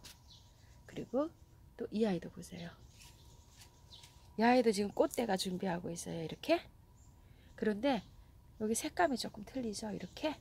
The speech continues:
이 아이가 왜 이런가 하면은요, 멀리서 봐도 확연히 표시가 나죠. 누렇게.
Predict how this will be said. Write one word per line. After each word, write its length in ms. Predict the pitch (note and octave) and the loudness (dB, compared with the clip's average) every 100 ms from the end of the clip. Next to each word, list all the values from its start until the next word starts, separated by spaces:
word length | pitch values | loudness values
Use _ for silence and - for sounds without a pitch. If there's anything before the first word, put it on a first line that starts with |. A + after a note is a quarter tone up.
| - - - - - | -14 -20 -20 -16 -4
이 80 | |
아이가 580 | F#3+ G3 F#3 G3 G#3+ E3+ - | -2 -2 -2 -4 -4 -6 -4
왜 160 | F#3 | -2
이런가 320 | G3 F#3+ F3 E3 | 0 -2 -6 -10
하면은요, 580 | D#3+ D#3+ E3 F3+ A#3+ F#3 - - - - - - - - - - - - - - | -10 -10 -10 -6 -6 -8 -18 -20 -20 -20 -20 -20 -20 -20 -4 -4 -4 -18 -16 4
멀리서 420 | G3+ C4+ D4 B3 | 12 12 12 6
봐도 200 | F#3 E3+ | 0 0
확연히 440 | - A#3 A#3+ G3 F3 | -2 0 0 0 -4
표시가 420 | - A#3+ A#3 F#3+ | -4 -4 -4 -6
나죠. 380 | E3+ E3 F3 D3 | -6 -8 -8 -2
누렇게. 540 | F3+ F3 E3+ - F3+ | 2 2 0 -6 -14